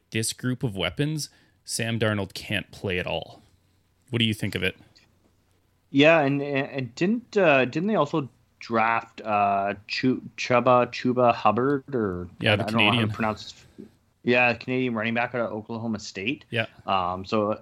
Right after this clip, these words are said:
Speaker 2: a, a guy that's probably gonna come in and, and day one be, um,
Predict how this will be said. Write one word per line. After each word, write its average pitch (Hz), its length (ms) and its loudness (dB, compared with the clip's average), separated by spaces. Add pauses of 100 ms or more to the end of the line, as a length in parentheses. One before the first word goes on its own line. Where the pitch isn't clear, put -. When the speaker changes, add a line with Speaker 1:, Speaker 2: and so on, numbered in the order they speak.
Speaker 2:
a, 123 60 0
a 120 180 -4
guy 117 180 2
that's 113 160 -6
probably 120 240 -2
gonna 107 80 -4
come 107 220 -4
in 104 140 0
and, 107 220 -4
and 98 480 -8
day 107 220 0
one 101 460 -2
be, 104 640 -2 (240)
um, 90 560 -4